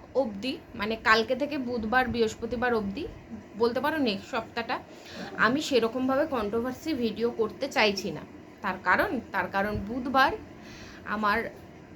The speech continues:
প্রজ্ঞার বার্থডে। এবার বলতে পারো, তো বার্থডের সঙ্গে তোমার ভিডিওর কি সম্পর্ক আছে? এর পরের সপ্তাহটা হচ্ছে ওর বার্থডে উইক, বুধবার দিন ওর বার্থডে।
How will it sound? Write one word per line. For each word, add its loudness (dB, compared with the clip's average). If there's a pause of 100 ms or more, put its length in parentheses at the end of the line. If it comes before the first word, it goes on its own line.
(140)
প্রজ্ঞার 2 (540)
বার্থডে। -2 (680)
এবার 8
বলতে 4
পারো, 2
তো 0
বার্থডের 2
সঙ্গে 0 (280)
তোমার 2
ভিডিওর 4
কি -6
সম্পর্ক -4 (220)
আছে? 0 (3250)
এর 8
পরের 4
সপ্তাহটা -2
হচ্ছে -2
ওর 0
বার্থডে 4
উইক, -2 (720)
বুধবার 0
দিন 4
ওর 2
বার্থডে। 2